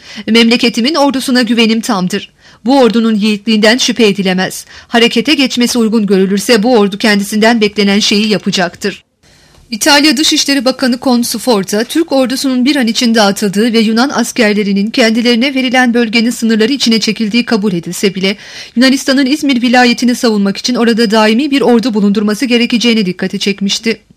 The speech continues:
Lloyd George da bu noktaya değinerek Yunan Başbakanına şu soruları sordu. Lloyd George, "İzmir vilayetinde devamlı olarak bulundurulması gereken kuvvetin sayısı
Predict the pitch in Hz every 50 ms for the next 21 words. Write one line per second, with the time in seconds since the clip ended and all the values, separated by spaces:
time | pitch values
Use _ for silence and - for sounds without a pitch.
0 | _ _ _ _ _ - - - - - - 226 233 226 226 226 - - 233 196
1 | 190 - - 240 220 196 247 285 269 - - 233 202 190 - 196 190 185 180 185
2 | 180 190 - - - - - - - 226 233 240 247 269 247 226 220 - - 214
3 | 214 - 214 208 214 208 226 240 - 247 - - 202 180 185 185 185 185 - -
4 | 208 185 185 185 - 196 196 - _ _ _ _ _ _ _ _ _ _ _ _
5 | _ _ _ - 214 226 220 208 214 208 190 196 196 180 - 196 180 214 240 -
6 | - _ - - - - - - - 226 285 320 349 339 330 285 254 285 240 233
7 | 220 220 214 208 - 269 226 208 220 208 233 226 226 254 254 254 294 320 285 285
8 | 269 277 269 277 - 240 240 240 233 240 247 233 240 240 - 302 240 254 247 247
9 | 240 - 247 247 240 - - 240 220 226 208 - 247 214 - 208 185 180 175 -
10 | - 226 208